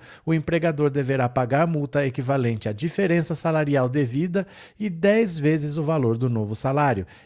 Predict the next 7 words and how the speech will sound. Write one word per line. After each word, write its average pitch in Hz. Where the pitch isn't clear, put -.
Em 139
caso 131
de 127
reincidência, 151
a 165
multa 123
dobra. 123